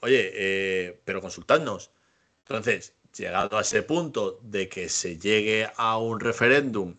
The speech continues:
de que se vote, eh, un escudo, si sale el logo, escúchame, a, la gente no lo va a aceptar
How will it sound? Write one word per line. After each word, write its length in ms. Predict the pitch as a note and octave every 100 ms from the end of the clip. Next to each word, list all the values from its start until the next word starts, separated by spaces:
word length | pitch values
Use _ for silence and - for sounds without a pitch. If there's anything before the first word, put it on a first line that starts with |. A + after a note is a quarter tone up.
| -
de 160 | F2
que 140 | D#2+ E2+
se 180 | - E2
vote, 680 | E2 A#2+ B2+ - F2 D#2+ _ _ _
eh, 420 | - F2+ F2 F2+ F2+
un 100 | G2+
escudo, 460 | E2+ C#3+ C#3+ G2+ - - - _ _ _ _ -
si 220 | - -
sale 300 | - D#2 D#2+
el 180 | E2 F2
logo, 600 | G2 G2+ B2 F#3+ - - _ _ _ _ _
escúchame, 760 | - - - - F#2 B2+ A#2+ - _ _ _ _ _
a, 240 | G#3 A2 A2 A2
la 140 | G2+
gente 320 | - A#2 F3 A2
no 160 | A#2
lo 100 | C#3
va 60 | D#3
a 40 |
aceptar 640 | - D#3 - A3 A#3+ -